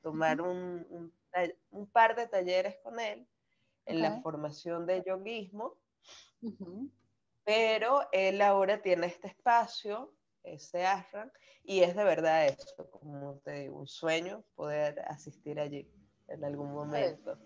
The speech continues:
Speaker 1: Sí, sí,
Speaker 2: Muy
Speaker 1: sí,
Speaker 2: bien.
Speaker 1: sí.
Speaker 2: Bueno,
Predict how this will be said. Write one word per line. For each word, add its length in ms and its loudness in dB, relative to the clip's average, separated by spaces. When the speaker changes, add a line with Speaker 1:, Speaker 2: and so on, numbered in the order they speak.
Speaker 1:
Sí, 220 -20
sí, 160 -20
Speaker 2:
Muy 120 -14
Speaker 1:
sí, 0 -
Speaker 2:
bien. 160 -14
Speaker 1:
sí. 180 -14
Speaker 2:
Bueno, 240 -12